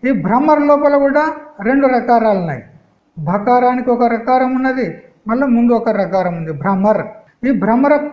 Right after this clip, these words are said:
పదము ఇప్పుడు వాచ్యార్థం ఏది? రెండు రేఫులు. ఆ రెండు రేఫులకు సంబంధించి పదం ఒకటి ఉంది. ఆ పదమును తీసుకుంటే కూడా అది అరచేది సంభవించదు. శబ్దం అరుస్తుందా?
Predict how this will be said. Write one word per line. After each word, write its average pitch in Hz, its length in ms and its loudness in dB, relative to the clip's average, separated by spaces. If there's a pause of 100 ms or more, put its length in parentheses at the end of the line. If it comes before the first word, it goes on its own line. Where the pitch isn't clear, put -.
పదము 214 520 2 (600)
ఇప్పుడు 285 520 2 (280)
వాచ్యార్థం 277 680 0
ఏది? 285 560 -2
రెండు 247 220 0
రేఫులు. 202 680 0 (480)
ఆ 240 140 2
రెండు 233 320 2
రేఫులకు 262 680 2
సంబంధించి 262 1040 0 (140)
పదం 220 300 2
ఒకటి 247 300 2
ఉంది. 190 380 0 (420)
ఆ 262 340 -2
పదమును 294 400 2
తీసుకుంటే 311 480 0
కూడా 294 240 2
అది 285 200 2
అరచేది 254 520 2
సంభవించదు. 247 640 0
శబ్దం 247 400 0
అరుస్తుందా? 247 640 0